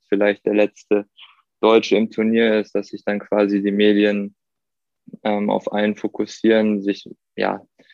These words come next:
dort einfach ein bisschen mehr ins Rampenlicht, äh, spielt. Das habe ich, ähm, ja, noch nicht geschafft. Ich denke, dieses Jahr war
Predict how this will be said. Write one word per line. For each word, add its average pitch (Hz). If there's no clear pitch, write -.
dort 113
einfach 110
ein 110
bisschen 107
mehr 104
ins 104
Rampenlicht, 104
äh, 104
spielt. -
Das -
habe 98
ich, 95
ähm, 98
ja, 101
noch 104
nicht 117
geschafft. 104
Ich -
denke, 101
dieses 98
Jahr 98
war 101